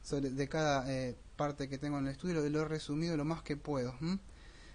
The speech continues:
Eh, voy a ver ahora el, la, las tres personas que se ven claramente. Voy a ir a segunda de Corintios,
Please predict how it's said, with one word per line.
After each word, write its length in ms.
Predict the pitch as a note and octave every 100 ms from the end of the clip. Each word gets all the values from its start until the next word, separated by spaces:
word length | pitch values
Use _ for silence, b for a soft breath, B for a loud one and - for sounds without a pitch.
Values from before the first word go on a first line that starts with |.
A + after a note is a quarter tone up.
| B
Eh, 300 | D3 C#3 C#3
voy 140 | E3
a 100 | F3+
ver 200 | F3 F#3
ahora 420 | F3+ E3+ F#3+ G#3 F3+
el, 260 | D#3+ C#3
la, 160 | D#3 D3+
las 140 | D#3 E3
tres 160 | G3
personas 520 | - F#3 - G#3 G#3+ -
que 100 | D#3+
se 140 | -
ven 140 | D#3+ F3+
claramente. 760 | F3+ F3 G3 A3+ G3 - G3 F3+
Voy 120 | D#3
a 100 | E3+
ir 80 | E3+
a 40 |
segunda 340 | - D#3+ F3
de 120 | E3+ D3+
Corintios, 800 | E3+ G3 G3+ E3+ F3 F3+ -